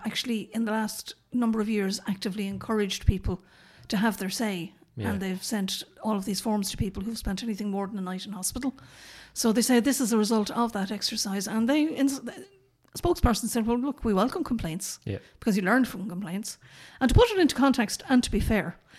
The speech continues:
Speaker 1: they say that in twenty seventeen, there were four hundred and five complaints. Um, and in that year, there were fif-, hundred fifty thousand outpatient attendances, sixty-eight thousand emergency attendances,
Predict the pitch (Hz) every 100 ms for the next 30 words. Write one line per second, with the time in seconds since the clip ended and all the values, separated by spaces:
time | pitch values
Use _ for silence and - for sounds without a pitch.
0 | - - 214 196 247 233 220 220 294 277
1 | 214 - 233 214 190 214 165 175 - _
2 | - - - 220 208 214 208 214 - 294
3 | 285 233 240 226 202 - 233 214 - 226
4 | 175 170 - - - _ _ _ - -
5 | _ _ 233 233 233 233 269 370 370 285
6 | 254 220 208 202 196 - 269 - 220 311
7 | 311 - 240 - 226 240 226 214 185 226
8 | 226 - 180 - 202 - - 196 180 170
9 | - 175 - - _ - - - - 285
10 | 277 - 247 285 294 - 214 208 208 208
11 | 254 240 208 - 165 - 185 170 175 240
12 | 254 -